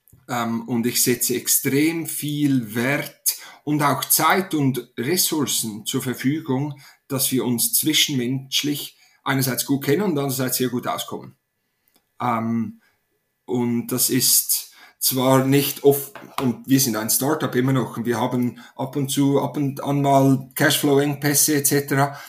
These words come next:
aber dieses Geld gebe ich noch so gerne aus, dass wir ein bisschen auch mal Zeit haben, alle zusammen am gleichen Ort zu sein und, und sich auch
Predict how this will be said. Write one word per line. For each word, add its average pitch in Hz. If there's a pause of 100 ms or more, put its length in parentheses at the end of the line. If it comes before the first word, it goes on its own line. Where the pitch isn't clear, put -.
(180)
aber 123
dieses 147
Geld 139
gebe 127
ich - (160)
noch 135
so 135
gerne 120
aus, - (180)
dass 131
wir 123 (260)
ein 117
bisschen 160
auch -
mal 127
Zeit 131
haben, 120
alle 135
zusammen 131
am 117
gleichen 135
Ort 127
zu 131
sein 135 (320)
und, 117 (180)
und 143
sich 156
auch 151